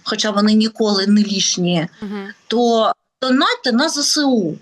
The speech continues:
Speaker 1: Один Starlink, один дрон, повірте, це найкращий захист для наших військових. Вони на це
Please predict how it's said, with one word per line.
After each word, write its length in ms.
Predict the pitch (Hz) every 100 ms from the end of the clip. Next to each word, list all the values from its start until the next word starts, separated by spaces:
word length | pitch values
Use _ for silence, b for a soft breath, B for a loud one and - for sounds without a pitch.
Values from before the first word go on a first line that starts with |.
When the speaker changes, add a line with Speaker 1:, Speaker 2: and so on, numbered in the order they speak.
| _ _ _ _ _ _ _
Speaker 1:
Один 440 | 247 220 330 381
Starlink, 760 | 294 - 254 240 277 403 440 - -
один 540 | 233 208 330 311 233
дрон, 540 | 220 269 392 427 320 151
повірте, 560 | 240 254 302 226 190
це 380 | 170 - 262 262 233
найкращий 680 | 269 269 269 339 349 262 233
захист 460 | 254 330 302 233
для 100 | 220
наших 360 | 226 247 240 240
військових. 540 | 220 - - 226 185 190
Вони 420 | 214 233 381 359
на 160 | 214 214
це 280 | - 226